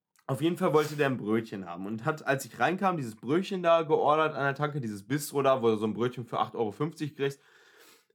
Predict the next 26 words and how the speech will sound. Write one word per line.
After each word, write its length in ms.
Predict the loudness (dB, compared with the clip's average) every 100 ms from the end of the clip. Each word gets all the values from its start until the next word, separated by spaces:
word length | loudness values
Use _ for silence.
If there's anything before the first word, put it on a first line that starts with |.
| -2
Ähm, 480 | 0 2 0 -2 -2
hat 160 | -2 0
er 80 |
geordert. 580 | 0 4 4 4 2 -2 -10
Ich 120 | -10
sag, 160 | -8
„Ja, 180 | -4 -4
ist 160 | -4 -2
klar“, 220 | 0 2
war 80 | 2
ja 80 | 2
auch 120 | 0
noch 120 | -4
in 120 | -6
Ordnung 340 | -2 -2 -2 -4
so. 320 | -6 -6 -12 _ _ _ _ _ _ _ _ _ _ _ _ _ _ -20 -14
Dann 320 | -12 -12 -20 _
holt 280 | -2 -2 0
der 100 | -4
Typ 220 | -6 -8
dieses 200 | -8 -10
Brötchen 360 | -4 -4 -2 -2
aus. 260 | -2 -4 _ _ _ _ _ _
„Nein, 320 | 4 4 4
nicht 240 | 0 0
das. 240 | -6 -8